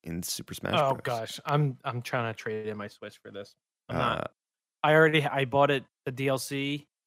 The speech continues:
Speaker 2: all digitally. I'm trading in my Switch for, like, six bucks, six dollars towards a bucket of chicken.
Speaker 1: <laughs> Uh, they are Doom Guy from Doom,
Speaker 2: <laughs>
Speaker 1: Steve
Speaker 2: Doom.
Speaker 1: from Minecraft,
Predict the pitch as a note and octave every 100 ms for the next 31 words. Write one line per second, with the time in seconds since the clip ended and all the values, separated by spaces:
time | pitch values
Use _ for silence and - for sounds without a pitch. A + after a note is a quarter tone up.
0 | _ C3 B2+ C3+ C#3 D3+ D3 C3+ _ B2+
1 | B2 B2+ A#2 A#2+ G#2+ - A2+ A2 - A2
2 | G#2 G#2 - G#2+ _ G#2+ - _ _ _
3 | _ - F3+ - C#3 B2+ B2 - A#2 G#2+
4 | G2+ A2 G#2 F#2+ G#2 F#2+ F#2 - F3+ -
5 | D#3+ A2 _ - - - - - G#2 G2+
6 | G2 G2 G2 G#2 G2+ G#2+ G#2 F#2 C3 F3
7 | C#3 B2 A2+ C3+ A2+ A#2 G#2 F#2+ C#3+ D#3+
8 | _ _ _ _ _ _ _ _ - -
9 | E3 - - C3 C3+ C#3 - F3 E3 A#2+
10 | G2+ G2 G2+ G#2 D#3+ -